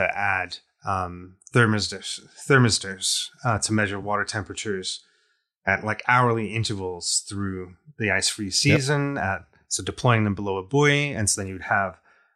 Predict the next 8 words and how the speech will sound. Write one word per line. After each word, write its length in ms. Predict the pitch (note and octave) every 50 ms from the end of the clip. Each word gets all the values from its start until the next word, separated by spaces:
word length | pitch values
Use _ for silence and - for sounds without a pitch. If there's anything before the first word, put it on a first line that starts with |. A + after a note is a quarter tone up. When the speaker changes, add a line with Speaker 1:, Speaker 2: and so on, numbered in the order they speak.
| _ _ _ -
Speaker 1:
you 80 | G2
know, 140 | F#2 E2+ D#2+
full, 720 | - - - - - B2 A2+ G#2+ G#2 G2 F#2+ F#2 F2 E2+ _ _ _ _ G2+
um, 640 | G#2+ G#2+ G2+ G2 F#2+ F2+ F2 F2 F2 F2 F2 E2 - _ _ _ _ _ _ _ _ _ _ _ _ _ _ _ _ _ _ _ - - - - - - _ _ - - B2
uh, 400 | A#2 G#2+ G2+ G2 F2+ F2 F2 F2+ - - _ _ _ _ _ _ - - _ _ _ _ _ _ _ _ _ _ _ _ _ _ _ _
seasonal 520 | - - - - C#3+ C3 G2+ A#2+ A#2 G#2 G2+
records 680 | G2+ F#2+ F#2+ - - G#2 F#2 F#2 F#2 F#2 - - - - -
of 540 | A2 G2+ F#2+ F#2+ F#2 F2+ F2 F2 - -